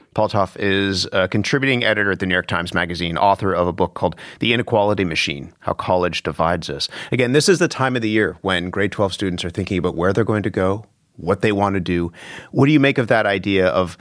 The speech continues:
of, of, in some ways, what higher education is for? Should we be thinking about that? And what is the role of government in helping to fund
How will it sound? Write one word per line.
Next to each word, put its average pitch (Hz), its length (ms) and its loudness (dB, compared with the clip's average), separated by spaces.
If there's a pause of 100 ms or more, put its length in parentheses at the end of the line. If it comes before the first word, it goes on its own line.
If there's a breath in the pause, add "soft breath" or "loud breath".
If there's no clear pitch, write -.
(320 loud breath)
of, 113 560 0
of, 127 240 2
in 151 140 4
some 185 160 2
ways, 185 140 4
what 123 320 2
higher 139 420 2
education 123 540 -2
is 110 180 -2
for? 123 300 -4
Should 127 200 0
we 135 120 6
be 123 140 4
thinking 127 340 2
about 110 260 2
that? 110 180 2
And 113 140 0
what 120 140 4
is 131 100 0
the 135 100 2
role 113 300 4
of 98 100 0
government 107 380 -2
in 98 80 -4
helping 104 360 0
to 101 160 -4
fund 117 520 0